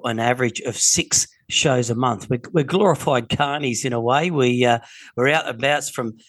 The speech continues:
you know, the really big shows, the Sydney Roll Easters, right down to the little ag shows and vegan festivals and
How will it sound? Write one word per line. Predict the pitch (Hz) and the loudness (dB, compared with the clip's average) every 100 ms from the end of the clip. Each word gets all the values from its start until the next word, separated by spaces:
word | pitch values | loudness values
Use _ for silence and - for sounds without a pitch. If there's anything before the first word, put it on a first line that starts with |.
| _ - | _ -2
you | 202 | 2
know, | 147 | 4
the | 175 | 4
really | 202 170 | 4 2
big | 139 147 135 | 2 0 2
shows, | - 156 147 143 | 2 4 2 0
the | 120 | -2
Sydney | 180 151 | -2 0
Roll | 143 135 135 | 0 2 0
Easters, | 139 - 123 | 0 -2 0
right | 135 139 | 2 0
down | 135 127 | 0 0
to | 123 | 0
the | 120 | -2
little | 135 123 | -2 2
ag | 120 127 123 | 4 2 2
shows | - 127 127 123 | 0 2 2 2
and | 127 117 | 0 -2
vegan | 110 127 123 123 | 0 2 2 -2
festivals | - 131 - - 127 123 127 123 123 | -4 -8 -8 -4 -2 2 2 2 2
and | 123 120 | 2 0